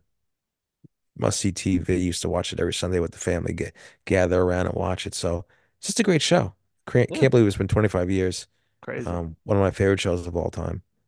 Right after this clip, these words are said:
Speaker 1: And my favorite character of all time, Tony Soprano. What a great show.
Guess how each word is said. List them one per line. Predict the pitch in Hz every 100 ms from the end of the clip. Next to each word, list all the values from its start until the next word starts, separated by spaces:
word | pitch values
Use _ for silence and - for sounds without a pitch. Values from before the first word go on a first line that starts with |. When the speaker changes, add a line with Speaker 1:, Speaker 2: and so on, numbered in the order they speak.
| _ -
Speaker 1:
And |
my | 98
favorite | - 92 87
character | 87 92 85
of | 57
all | -
time, | - -
Tony | -
Soprano. | - - - - _ _ _ -
What | 98
a | 101
great | 95 90
show. | - 85 90